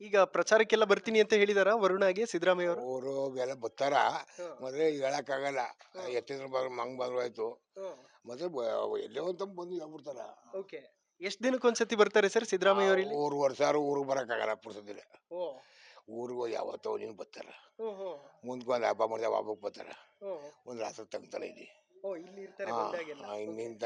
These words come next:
Speaker 2: ವರ್ಷ ಬೇಕು ಇನ್ನು.
Speaker 1: ಹ್ಮ್.
Speaker 2: ಅವರು ಆಗಕ್ ಬರಕ್ ಏನ್ ಪುರ್ಸೊತ್ತು ಸಿಕ್ಕಿದ್ದು ಅವ್ರಿಗೆ.
Speaker 1: ಓಕೆ.
Speaker 2: ಊರಿಗೆ ಬರಕ್ಕೆ ಆಗಲ್ಲ ಅವ್ರ ಕೈಲಿ.
Speaker 1: ಓ.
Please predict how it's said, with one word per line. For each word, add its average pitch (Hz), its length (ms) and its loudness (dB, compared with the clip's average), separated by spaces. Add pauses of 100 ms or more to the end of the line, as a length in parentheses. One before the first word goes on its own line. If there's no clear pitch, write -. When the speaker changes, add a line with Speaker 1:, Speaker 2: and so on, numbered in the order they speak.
Speaker 2:
ವರ್ಷ 110 320 -6
ಬೇಕು 113 300 -4
ಇನ್ನು. 104 140 -12
Speaker 1:
ಹ್ಮ್. 165 640 -16
Speaker 2:
ಅವರು 123 380 -4 (640)
ಆಗಕ್ 127 240 -6
ಬರಕ್ 117 260 -4
ಏನ್ 110 160 -10
ಪುರ್ಸೊತ್ತು 107 340 -12
ಸಿಕ್ಕಿದ್ದು 104 300 -16
ಅವ್ರಿಗೆ. - 520 -18
Speaker 1:
ಓಕೆ. 151 320 -14 (160)
Speaker 2:
ಊರಿಗೆ 135 260 0
ಬರಕ್ಕೆ 131 320 4
ಆಗಲ್ಲ 139 200 2
ಅವ್ರ 123 120 2
ಕೈಲಿ. - 580 -18
Speaker 1:
ಓ. 156 280 -8